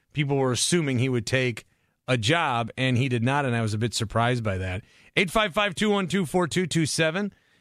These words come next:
You can also, uh, reach us at C B S Sports Radio, at Bart Winkler, or at Bart Winkler Show, depending on your platform of choice. I do have a couple of notes here. This one's from Mo. Mo says, "I think Ben Johnson is scared.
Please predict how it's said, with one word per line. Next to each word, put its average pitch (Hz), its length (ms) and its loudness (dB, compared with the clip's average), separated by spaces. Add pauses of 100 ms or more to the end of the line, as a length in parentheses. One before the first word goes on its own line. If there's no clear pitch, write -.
(140)
You 156 100 0
can 160 120 2
also, 160 520 0
uh, 135 200 0
reach 143 320 -2
us 147 220 -2
at 143 240 -2
C - 160 -2
B 156 120 0
S 143 100 0
Sports 139 360 -2
Radio, 147 360 0
at 143 240 0
Bart 139 220 0
Winkler, 147 480 0
or 131 280 0
at 135 200 0
Bart 139 180 0
Winkler 127 340 -2
Show, 123 580 0 (340)
depending 139 360 0
on 131 120 0
your 110 140 -2
platform 156 600 0
of 104 120 -6
choice. 110 680 -2 (520)
I 127 60 2
do 135 180 2
have 170 160 2
a 143 60 -6
couple 139 680 -2
of 123 340 2
notes 135 380 0
here. 135 200 2
This 151 180 0
one's 147 180 -2
from 120 300 2
Mo. 139 440 0 (1500)
Mo 202 200 4
says, 196 300 0
"I 214 120 0
think 233 180 -2
Ben 190 180 0
Johnson 165 440 0
is 127 100 0
scared. 202 640 0